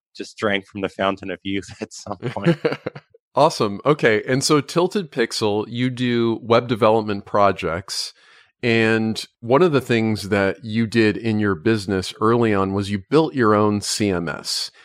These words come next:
Speaker 2: And so for those of you who don't know what a C M S is, it's WordPress, it's Squarespace, it's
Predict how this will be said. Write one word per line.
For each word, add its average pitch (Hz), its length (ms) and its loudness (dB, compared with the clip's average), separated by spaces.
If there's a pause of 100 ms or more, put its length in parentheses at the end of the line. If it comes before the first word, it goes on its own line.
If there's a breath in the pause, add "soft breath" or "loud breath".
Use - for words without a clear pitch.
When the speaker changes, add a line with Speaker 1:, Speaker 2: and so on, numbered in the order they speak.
(180 soft breath)
Speaker 2:
And 101 140 -2
so 113 160 2
for 123 120 -4
those 147 220 4
of 143 100 -2
you 131 180 0
who 113 160 0
don't 104 360 2
know 98 240 2
what 92 240 2
a 92 60 0
C 95 220 -4
M 90 180 0
S 101 240 -2
is, 90 420 0 (380 soft breath)
it's 120 320 2
WordPress, 104 960 -2
it's - 460 -2
Squarespace, 95 880 -2
it's - 460 -2